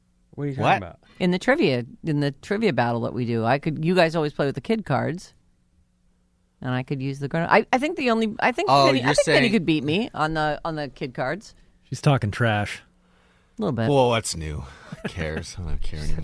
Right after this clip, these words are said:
Speaker 2: anymore.
Speaker 1: a ball buster. Jeez.
Speaker 3: <laughs>
Speaker 1: Golly.
Speaker 3: It will hurt if I
Speaker 1: I
Speaker 3: get my ass
Speaker 1: really
Speaker 3: handed to
Speaker 1: want
Speaker 3: me.
Speaker 1: V Hale to throttle you.
Speaker 3: <laughs> Yeah, I'm not worried
Speaker 1: <laughs>
Speaker 3: about V Hale. I'll tell you that right now.
Speaker 1: <laughs> Oh, I am gonna feed her the answers.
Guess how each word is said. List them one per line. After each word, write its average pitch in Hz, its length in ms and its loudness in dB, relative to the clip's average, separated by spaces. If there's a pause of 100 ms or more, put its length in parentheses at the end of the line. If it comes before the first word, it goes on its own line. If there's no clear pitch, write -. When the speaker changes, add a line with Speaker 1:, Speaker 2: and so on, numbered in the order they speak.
Speaker 2:
anymore. - 180 0
Speaker 1:
a - 40 -6
ball 101 260 2
buster. 92 500 -4
Jeez. 113 800 -4 (400)
Speaker 3:
<laughs> - 320 -20
Speaker 1:
Golly. 98 1120 -4 (580)
Speaker 3:
It 175 100 2
will 160 240 6
hurt 135 200 2
if - 40 -8
I 143 180 6
Speaker 1:
I 127 40 4
Speaker 3:
get - 100 -2
my 131 120 0
ass 131 200 4
Speaker 1:
really 131 280 4
Speaker 3:
handed - 0 -
to 127 80 4
Speaker 1:
want 117 360 4
Speaker 3:
me. 131 100 2
Speaker 1:
V 117 60 4
Hale 117 300 4
to 107 120 0 (100)
throttle 131 560 4
you. 104 260 0
Speaker 3:
<laughs> - 20 2
Yeah, 147 300 6
I'm 196 160 6
not 208 160 6
worried 190 200 4
Speaker 1:
<laughs> - 0 -
Speaker 3:
about 165 200 2
V 160 160 0
Hale. 151 460 4
I'll 143 120 -2
tell - 220 4
you 214 60 4
that 175 280 4
right 160 220 0
now. 139 400 -4
Speaker 1:
<laughs> - 80 -18
Oh, 180 540 0 (360)
I 135 200 0
am 110 180 -4
gonna 104 280 -8
feed 135 480 -4
her 127 260 0
the 117 240 -2
answers. 98 640 -8